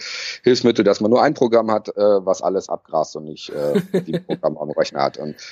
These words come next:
Speaker 1: das war halt auch wieder so eine Sache, die aus der Community kam. Ähm, ich hatte, kam halt nicht mehr dazu mit zurecht, dass mein Rechner genug Leistung hatte, um alle Programme parallel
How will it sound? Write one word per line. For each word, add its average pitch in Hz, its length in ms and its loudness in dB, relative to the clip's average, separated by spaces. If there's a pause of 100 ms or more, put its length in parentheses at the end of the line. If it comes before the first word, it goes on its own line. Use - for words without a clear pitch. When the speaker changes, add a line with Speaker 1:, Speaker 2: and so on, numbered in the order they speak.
Speaker 1:
das 107 180 4
war 123 100 6
halt 123 140 4
auch 120 160 4
wieder 127 200 4
so 117 80 2
eine 120 160 -2
Sache, 113 240 0
die 113 120 2
aus 98 160 0
der 110 120 2
Community 113 580 0
kam. 110 420 2 (300)
Ähm, 101 420 2 (160)
ich 110 180 -8
hatte, 107 280 0
kam 107 280 -2
halt 104 160 0
nicht 110 160 -8
mehr 107 80 0
dazu 101 260 -2
mit 104 120 -8
zurecht, 104 360 2
dass 98 140 2
mein 95 160 -2
Rechner 95 280 2
genug 92 220 -2
Leistung 110 400 2
hatte, 101 200 2
um 90 120 0
alle 92 180 4
Programme 90 480 -4
parallel 92 580 2